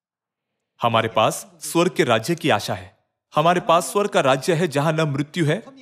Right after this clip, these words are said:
और न ही दर्द। स्वर्ग का राज्य किसने तैयार किया है, जहां अनंत जीवन और आशीषें बहुतायत में है? पिता और माता ने सब कुछ तैयार किया है। जब हम इस अद्भुत दुनिया में जा रहे हैं,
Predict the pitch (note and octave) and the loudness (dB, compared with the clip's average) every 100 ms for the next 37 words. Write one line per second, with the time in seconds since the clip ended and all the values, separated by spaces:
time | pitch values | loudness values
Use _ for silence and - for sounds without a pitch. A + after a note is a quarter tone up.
0 | - B3 E3 C#3+ D#3+ E3+ A#2+ A2+ G2+ - | 2 2 2 0 -2 -2 -4 -4 -8 -20
1 | _ _ _ _ _ - - D3 C#3+ C3 | _ _ _ _ _ -12 0 0 2 2
2 | A2+ B2 B2 C3+ F3 - - F#3+ - G3 | 2 0 -2 -4 -6 -12 -8 -6 -2 -2
3 | F3+ C#3+ D3+ D3+ D3+ D3 F3 _ _ _ | 2 2 2 0 -2 -2 -6 _ _ _
4 | - C3 D3+ D#3+ C3 D#3+ D3+ B2+ D3 D3+ | -6 0 2 2 0 -2 -4 -2 0 2
5 | D3 A#2+ - D#3 - C#3 A2 A#2 B2+ C#3 | 4 2 0 -4 -2 -2 0 0 2 0
6 | D3 C3+ E3+ - _ _ _ _ _ _ | 0 -2 -4 -10 _ _ _ _ _ _
7 | _ _ _ _ - C#3+ D3+ C#3+ A#2 A2+ | _ _ _ _ -2 2 4 4 2 2
8 | C#3 C3 F3+ - - - G#3+ - A3 - | 0 -2 -10 -14 -10 -6 -6 -6 -8 -2
9 | C#3+ B2 B2 A#2+ G#2+ G2+ G2+ - _ _ | 2 2 2 -2 -6 -6 -10 -20 _ _
10 | _ _ _ _ _ _ _ _ _ _ | _ _ _ _ _ _ _ _ _ _
11 | _ _ - A2 C#3 C3+ D3 D#3 - B2 | _ _ -12 -2 0 2 0 -2 0 -2
12 | B2 C#3 B2 B2 D3+ D3 A#2+ A2+ A2 G#2+ | -2 -4 -2 0 0 0 0 0 2 0
13 | G#2+ A#2+ | -2 -4